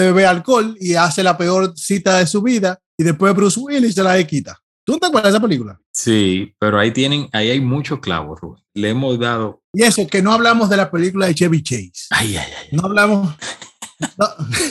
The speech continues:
Speaker 2: Ay, Dios mío. ¿Tú te acuerdas de una de Chevy Chase que él se queda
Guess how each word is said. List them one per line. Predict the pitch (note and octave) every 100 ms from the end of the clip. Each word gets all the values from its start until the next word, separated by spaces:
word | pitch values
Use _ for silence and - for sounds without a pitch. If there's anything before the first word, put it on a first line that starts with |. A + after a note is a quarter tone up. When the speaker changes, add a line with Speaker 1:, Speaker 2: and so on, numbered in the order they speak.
| C#4+ - _ - - A4+
Speaker 2:
Ay, | - C3+
Dios | C3+ - _ -
mío. | D#3+ - - - - - - - - - - -
¿Tú | D#3
te | F3+
acuerdas | F#3 F3 E3+ E3 D#3+
de | D#3
una | D#3+ D#3+ D3+
de | - C#3+ D3 C#3
Chevy | B2+ D3 D3+
Chase | C#3+ C#3+ C#3+ C3
que | C3
él | B2+
se | C#3
queda | B2+ C3+ C3+ B2 A#2 A2 - -